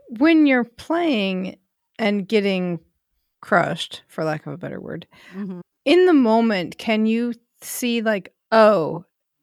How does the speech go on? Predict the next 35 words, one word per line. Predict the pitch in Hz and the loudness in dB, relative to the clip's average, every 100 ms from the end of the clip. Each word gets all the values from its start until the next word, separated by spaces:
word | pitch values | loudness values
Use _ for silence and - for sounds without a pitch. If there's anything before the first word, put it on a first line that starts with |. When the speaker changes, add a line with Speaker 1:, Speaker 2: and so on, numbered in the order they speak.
| _ | _
Speaker 1:
that's | - 185 214 240 277 | -6 2 2 2 -4
a | |
good | 240 202 | -2 -2
move | 202 202 185 | -2 -2 -2
that | 175 160 | -4 -2
they | 160 | -4
just | 151 156 - | -4 -8 -6
did. | 156 135 127 - _ _ _ _ _ - | -6 -4 -8 -14 _ _ _ _ _ 0
I | 190 | 2
need | 208 196 | 2 -2
to | |
put | 185 208 190 | -4 -4 0
that | 196 - | 0 0
in | 175 | -2
the | |
memory | 175 175 180 170 | 0 0 0 -2
bank | 160 147 147 147 _ - | -2 -2 -4 -10 _ -4
and | 170 165 160 - _ | -2 0 -4 -8 _
pull | - 196 185 | -2 0 2
it | |
out | 156 135 | 2 0
later"? | 170 175 143 123 | 0 -2 -2 -4
Or | |
is | 180 190 | -4 0
that | 233 - | 0 0
something, | 220 214 214 | -4 -2 -2
like, | 185 | -2
a | 180 | -4
coach | - - 180 - - - _ - _ _ | -4 -2 -2 -2 -8 -10 _ -20 _ _
really | 190 190 185 175 165 | -4 2 4 4 0
can | 165 165 | -2 -4
focus | - 160 160 - - | 0 -2 0 -6 -6
on? | - 67 - | -8 -8 -10
Like, | 87 139 - - - | -10 -10 -12 -4 0
"Okay, | 202 202 170 208 208 | 0 0 -2 -2 -8